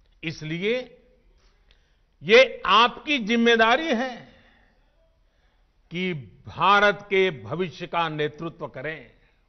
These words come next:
और आपकी ये जिम्मेदारी देश की राजनीति को लेकर के भी है, क्योंकि राजनीति,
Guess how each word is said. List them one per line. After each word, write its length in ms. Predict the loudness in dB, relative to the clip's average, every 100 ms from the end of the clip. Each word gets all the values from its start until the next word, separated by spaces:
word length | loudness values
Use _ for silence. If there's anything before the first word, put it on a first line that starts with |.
| _ _ _ _ _ _ _ _ _ _ _ _
और 180 | -8 -2
आपकी 400 | -2 -2 -10 -8
ये 180 | -6 -6
जिम्मेदारी 680 | -8 -6 -4 -2 -2 -4 -8 -14 _ _ _ _ _ _ _ _ _ _ _ _ _
देश 440 | -18 -6 -2 -2 -4
की 180 | -8 -4
राजनीति 640 | -2 -2 -4 -10 -10 -12
को 140 | -8
लेकर 440 | -6 -6 -8 -8 -10
के 180 | -6 -6
भी 200 | -4 -6
है, 220 | -6 -20 _ _ _ _ _ _ _ _ _ _ _ _ _ _ _ _ _ _ _ _ 2
क्योंकि 260 | 2 4
राजनीति, 720 | 2 4 4 2 -2 -4 -6